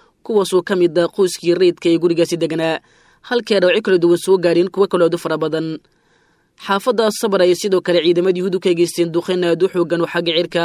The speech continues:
ah, waxaana duqeyntaasi ku shahiiday dad badan oo shacab ah, halkii ay dhaawacyo kala duwan soo gaareen kuwo kale aad u fara badan.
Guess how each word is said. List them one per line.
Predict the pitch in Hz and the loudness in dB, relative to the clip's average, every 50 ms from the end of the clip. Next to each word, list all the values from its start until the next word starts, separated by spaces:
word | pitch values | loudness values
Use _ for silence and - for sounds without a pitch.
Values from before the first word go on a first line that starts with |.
| 170 | 0
ah, | 165 - _ _ _ _ _ _ _ _ - - | -2 -4 _ _ _ _ _ _ _ _ -4 -2
waxaana | 185 185 - 190 190 185 | -2 0 0 0 0 0
duqeyntaasi | 175 196 202 - 240 226 226 233 220 226 214 | 2 0 0 0 0 -2 -2 -4 -4 -4 -6
ku | 208 214 | -4 -2
shahiiday | - 202 180 180 165 175 | 0 2 2 2 2 2
dad | 180 185 170 | 0 0 0
badan | 175 175 170 170 | 0 0 0 0
oo | 170 160 | -2 -2
shacab | - 175 160 170 165 170 | -2 -2 -2 0 0 -2
ah, | 170 170 160 - _ _ _ _ _ _ _ - | -2 -2 -2 -4 _ _ _ _ _ _ _ -8
halkii | - 226 220 - - 180 | -6 -4 -4 -2 0 0
ay | 180 | 2
dhaawacyo | 175 175 165 202 214 | 2 2 2 2 0
kala | 202 180 175 | 0 0 0
duwan | 160 170 175 170 | 2 2 0 0
soo | - - 185 180 | 2 2 2 2
gaareen | 165 170 165 165 170 190 | 4 2 0 0 -2 -2
kuwo | - 170 190 185 | -2 -2 -2 0
kale | - 170 165 | 0 0 0
aad | 160 156 | 0 -2
u | 165 - | -2 -6
fara | 160 156 151 | -6 -6 -4
badan. | 156 156 151 156 156 156 156 156 - | -6 -4 -4 -4 -6 -6 -8 -8 -12